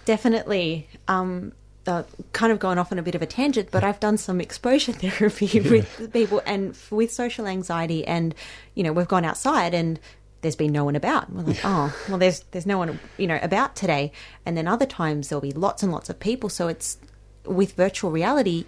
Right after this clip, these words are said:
Speaker 1: you can control all of
Speaker 2: Yeah.
Speaker 1: the things that we can't control in the real world.
Speaker 2: Yeah, and as a therapist, that's a really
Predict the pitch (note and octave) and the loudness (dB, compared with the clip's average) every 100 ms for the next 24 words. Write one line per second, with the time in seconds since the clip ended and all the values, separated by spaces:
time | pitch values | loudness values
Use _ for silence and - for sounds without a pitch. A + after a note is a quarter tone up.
0 | - F3 - F3+ - E3+ - B3 E4 F3 | -4 -4 -2 -4 -2 -2 0 2 4 4
1 | D3+ G#3+ - - - - C#3 F#3 C3+ F#3 | 4 2 0 -12 -20 -4 2 4 4 2
2 | F3+ F#3+ F3 F#3 F#3+ G3 B3 D#4 A3 - | 0 -2 0 0 0 0 2 2 -2 -4
3 | E3 E3+ E3+ E3 A#3 E3+ B2+ C#3 - A#2 | -4 -2 -2 2 2 2 0 -2 0 4
4 | C3 A#2 A#2+ A#2 A2 - D3 F#3+ B3 - | 4 4 4 4 2 0 2 2 0 -2
5 | E2+ - - A#2 - G#2+ G2 G#2 G#2 G2+ | -4 -4 -2 0 2 2 2 2 2 2
6 | G2+ | -2